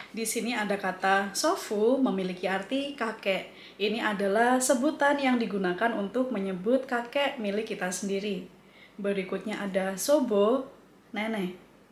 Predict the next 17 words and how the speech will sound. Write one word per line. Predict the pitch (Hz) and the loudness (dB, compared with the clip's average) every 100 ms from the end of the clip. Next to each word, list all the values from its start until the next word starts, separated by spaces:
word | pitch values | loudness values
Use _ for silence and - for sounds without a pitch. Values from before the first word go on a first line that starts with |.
| - - - - - | -20 -20 -20 -20 -6
Lanjut | 220 220 208 254 | 0 2 2 0
ada | 208 202 185 190 190 196 - | 2 0 4 4 2 -2 -4
mago, | 254 302 339 233 196 208 285 - - - - | 4 6 6 4 2 4 2 -2 -14 -20 -16
cucu. | - 285 - 180 175 - - - - - - - - - - | -10 -8 -6 -6 -6 -10 -20 -20 -20 -20 -20 -20 -20 -20 -16
Berikutnya | - 202 196 196 202 202 233 214 | -4 0 0 0 -2 -2 -2 0
ada | 196 220 240 247 254 - | 4 8 8 6 0 -6
magosang. | 190 190 208 247 240 233 202 185 - - | -6 -2 2 2 2 2 2 -2 -8 -6
Ini | 202 240 | -2 0
digunakan | 240 190 190 185 185 254 | 0 -2 -4 -2 -2 -2
untuk | 208 196 262 277 | 0 0 2 2
menyebutkan | 269 262 285 254 320 - 196 196 226 | 4 4 6 4 2 0 0 2 0
cucu | 233 269 262 - - | 0 -2 -2 2 2
orang | 196 185 185 | 2 0 0
lain. | 190 208 226 196 190 - - - - - - - - - - | 0 0 0 -2 -6 -16 -20 -20 -20 -20 -20 -20 -20 -16 -2
Berikutnya | 233 254 285 285 247 262 | 2 4 2 2 2 4
ada | 214 196 196 | 2 0 -2
kata | 190 185 - 233 247 254 | -4 -6 -2 0 2 0